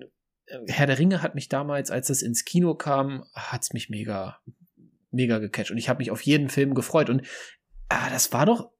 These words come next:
eigentlich auch immer dieselbe Zeit,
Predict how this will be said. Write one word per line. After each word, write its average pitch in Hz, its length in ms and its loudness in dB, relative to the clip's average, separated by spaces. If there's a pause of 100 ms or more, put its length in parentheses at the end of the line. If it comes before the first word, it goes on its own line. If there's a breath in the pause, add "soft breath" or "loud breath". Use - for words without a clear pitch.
(220)
eigentlich 262 760 0
auch - 300 2
immer 202 200 2
dieselbe 180 500 2
Zeit, 190 580 -2